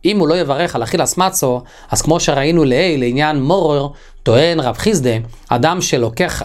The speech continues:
לוקח חזרת לך, לכרפס, יברך אז כבר על אכילת מורר, אפילו שעכשיו לא יוצא את המצווה של מורר. כאחר שמילא קרייסו ממנו יברך עליו, לכן מברכים על אכילת מצה מיד ביחד עם המויצי. אבל באמת עיקר הקיום של אכילת מצה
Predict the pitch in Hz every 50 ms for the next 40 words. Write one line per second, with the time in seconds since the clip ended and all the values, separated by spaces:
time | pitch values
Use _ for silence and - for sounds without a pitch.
0 | - 139 127 120 117 175 180 165 - - 127 120 139 180 175 156 139 - 139 120
1 | - - 120 110 110 110 - 175 190 208 - - 135 127 127 - 143 139 151 175
2 | 220 208 208 - - 196 240 247 226 180 - - 185 185 175 175 175 170 - 226
3 | 220 202 - - 240 240 214 196 196 - 285 277 - - 208 196 - - 214 202
4 | 185 202 196 190 185 - 185 175 175 165 160 165 160 - 160 156 - 147 143 135
5 | 123 110 110 113 117 - - - - - - - - - 160 165 196 180 - -
6 | 147 143 170 180 175 143 - - 135 139 175 190 - - 202 156 147 156 165 165
7 | 156 135 123 107 120 165 170 - 214 214 196 143 139 _ _ _ _ _ - -
8 | - - - 180 175 165 - - 202 208 208 208 185 190 185 - - 196 196 190
9 | 180 175 - 190 185 175 156 - 175 175 170 170 170 - 170 165 156 156 160 160
10 | 156 139 139 143 147 - 143 139 135 131 127 123 117 117 123 127 123 - - 90
11 | 92 - _ _ - - - - - - - - 139 139 135 131 139 139 139 139
12 | 143 151 170 208 220 214 214 208 208 - 185 190 202 202 196 196 190 185 180 175
13 | 165 151 - _ - 214 220 214 214 202 - - 180 160 156 - - 185 175 147
14 | - - 180 196 208 208 - 247 262